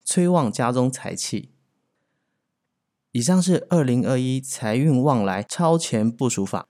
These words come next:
建议在二零二一年一月十六号上午的时候完成。如果那天没做的，也可以找农民历中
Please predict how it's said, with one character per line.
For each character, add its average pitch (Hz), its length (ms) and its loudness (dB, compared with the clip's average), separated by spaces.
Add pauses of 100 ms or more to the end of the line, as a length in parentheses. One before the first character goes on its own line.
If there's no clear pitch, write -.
(360)
建 160 220 0
议 156 80 2
在 - 320 -2
二 156 120 -2
零 117 260 -2
二 127 100 0
一 123 160 0
年 104 280 -2 (300)
一 147 140 -6
月 156 220 0
十 - 160 -6
六 110 140 0
号 110 180 -2
上 117 360 -2
午 87 100 -8
的 95 120 -6
时 - 200 -6
候 107 220 -2
完 92 220 -2
成。 95 340 -8 (480)
如 170 180 0
果 147 180 4
那 156 140 2
天 156 180 2
没 117 240 2
做 117 280 0
的， - 260 -4 (220)
也 113 140 -4
可 147 140 -4
以 151 80 0
找 - 280 -4
农 107 260 0
民 131 200 2
历 151 140 -2
中 135 340 -2